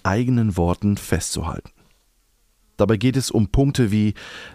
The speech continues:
welche Werte verfolgen wir, welche Überzeugungen vertreten wir, wie stehen wir zu Fehlern,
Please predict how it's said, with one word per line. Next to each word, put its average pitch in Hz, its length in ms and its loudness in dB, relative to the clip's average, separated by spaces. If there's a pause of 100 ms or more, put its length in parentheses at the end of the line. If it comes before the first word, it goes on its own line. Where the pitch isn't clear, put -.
welche 107 400 2
Werte 110 320 2
verfolgen 80 600 0
wir, 78 340 -2 (380)
welche - 240 0
Überzeugungen 98 800 2
vertreten 80 560 -4
wir, 78 300 -6 (760)
wie 117 120 0
stehen 117 360 2
wir 104 120 2
zu 98 160 0
Fehlern, 78 460 -2